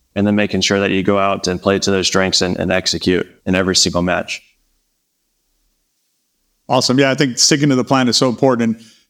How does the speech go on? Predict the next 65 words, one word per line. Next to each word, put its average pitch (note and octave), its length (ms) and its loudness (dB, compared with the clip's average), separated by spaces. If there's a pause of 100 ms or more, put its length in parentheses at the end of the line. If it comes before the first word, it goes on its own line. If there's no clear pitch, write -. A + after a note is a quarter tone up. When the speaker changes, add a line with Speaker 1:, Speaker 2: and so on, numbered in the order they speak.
(120)
Speaker 2:
you, A#2+ 100 0
we C3 100 4
had C3+ 120 2
the B2+ 40 4
opportunity A#2+ 380 2
to A2 80 0
speak - 300 -2
with G#2+ 140 -2
Colin, A#2 640 2
I C3+ 60 -2
think C#3 140 -4
it D3 60 2
was A2+ 120 2
a - 20 -10
couple A#2+ 220 2
years A#2 180 2
ago A2 140 0
now A#2 220 2
for G#2+ 160 0
our G#2+ 100 0
summit. A#2 340 0
He A2+ 80 0
was A2 120 0
on A2+ 100 0
our G#2+ 100 -2
summit, A#2 360 0
and A2 140 -2 (440)
his A2+ 140 0
biggest A#2 300 2
thing A#2+ 200 2
was G2+ 180 0
discipline. G#2 460 0
He A2 100 0
was G2+ 140 0
like, G#2 200 0
"You G#2+ 60 2
gotta, A2 500 2 (260)
you A2 100 0
know, G#2 60 2
you G2+ 160 -2
gotta A#2 260 2
stick - 260 0
to G#2 140 0
the, F#2+ 340 -2
you A2+ 80 -2
gotta A#2+ 140 4
be G#2 60 2
disciplined, F#2+ 420 0
right? G2 180 -2
Whatever G#2 360 0
it - 20 0
is F#2+ 100 -4
you're G2+ 80 -4
doing." A2 280 0
And B2 80 2
I D3 60 2
would C3+ 140 0
say, B2+ 220 2 (600)
you B2 120 0
know, A#2 140 0
watching C3+ 360 2
you C3 220 2
and A#2+ 180 0
J A#2+ 140 2
W A2+ 580 0